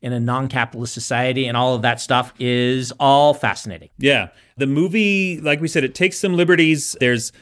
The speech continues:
Speaker 2: probably
Speaker 1: Well,
Speaker 2: not an actual
Speaker 1: don't
Speaker 2: K G B car chase in
Speaker 1: See,
Speaker 2: the real story,
Speaker 1: now
Speaker 2: right?
Speaker 1: you're in spoilers. We were gonna talk about that in
Speaker 2: Oh,
Speaker 1: spoilers.
Speaker 2: okay.
Speaker 1: We can't talk about
Speaker 2: Okay.
Speaker 1: that till spoilers.
Speaker 2: Ah, ah.
Speaker 1: Yeah, you're
Speaker 2: Forget
Speaker 1: spoiling.
Speaker 2: I said that.
Speaker 1: I forget you said that.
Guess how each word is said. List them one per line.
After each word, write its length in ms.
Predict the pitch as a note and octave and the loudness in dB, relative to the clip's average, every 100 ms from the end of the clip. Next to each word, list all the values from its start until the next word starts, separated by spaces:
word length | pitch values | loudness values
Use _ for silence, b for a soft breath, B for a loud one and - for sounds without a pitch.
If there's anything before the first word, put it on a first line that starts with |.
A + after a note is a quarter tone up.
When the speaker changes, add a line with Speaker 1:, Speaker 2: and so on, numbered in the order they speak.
| b b | b b
Speaker 2:
probably 460 | - G3 F3+ F3 F3 | 0 2 4 4 4
Speaker 1:
Well, 120 | D#3+ | 6
Speaker 2:
not 100 | D#3+ | 4
an 80 | C#3+ | 2
actual 480 | B2+ C#3 - D#3 D3 | 2 0 -2 -2 -2
Speaker 1:
don't 100 | C#3 | -2
Speaker 2:
K 280 | - C3+ C3 | -2 -2 0
G 140 | D3 | -2
B 180 | C3 C3+ | 0 -2
car 260 | C3+ C#3+ B2 | 0 -2 -2
chase 460 | - A#2+ A#2 - | -2 -4 -4 -10
in 160 | D#3 B2+ | -6 -2
Speaker 1:
See, 100 | B2+ A2+ | 0 -2
Speaker 2:
the 60 | |
real 240 | B2 B2 A2+ | -2 -2 -4
story, 420 | - B2 F#2 E2+ | -6 -6 -6 -2
Speaker 1:
now 80 | E3+ | 0
Speaker 2:
right? 100 | G3+ | 2
Speaker 1:
you're 100 | G3+ | 2
in 40 | |
spoilers. 480 | - G#3 G3+ B2+ - | 0 2 2 2 0
We 80 | D3+ | 0
were 80 | E3 | 2
gonna 140 | E3+ | 2
talk 240 | E3+ D#3+ | 2 2
about 200 | D#3+ C#3+ | 2 0
that 240 | C#3+ B2+ - | 2 0 -2
in 80 | - | 2
Speaker 2:
Oh, 180 | F3 F3 | 6 6
Speaker 1:
spoilers. 180 | A#2 D#3+ | 6 4
Speaker 2:
okay. 180 | E3 C3+ | 2 -2
Speaker 1:
We 80 | |
can't 160 | F#2 F#3+ | 0 0
talk 140 | G3+ | 2
about 140 | D#3+ E3+ | 2 2
Speaker 2:
Okay. 80 | E3 | 2
Speaker 1:
that 120 | C#3+ | 0
till 80 | C#3+ | -4
spoilers. 380 | - C3 G2+ | -4 -2 0
Speaker 2:
Ah, 40 | A3+ | 2
ah. 600 | A#3 A#3 E3 C#3+ D#3+ A#2 | 4 4 4 2 2 0
Speaker 1:
Yeah, 300 | D#3 F#3+ B2+ | -2 -2 -2
you're 100 | B2+ | -6
Speaker 2:
Forget 240 | - G#3 B3 | 0 4 4
Speaker 1:
spoiling. 140 | B3+ | 4
Speaker 2:
I 40 | A3+ | 2
said 340 | - A3 G3 | 2 2 2
that. 240 | C3 F#2+ - | 0 -2 -10
Speaker 1:
I 60 | |
forget 240 | D3+ E3 G#3 | -12 -8 -6
you 80 | |
said 240 | G3+ G3 F3+ | -4 -4 -4
that. 220 | B2 | -6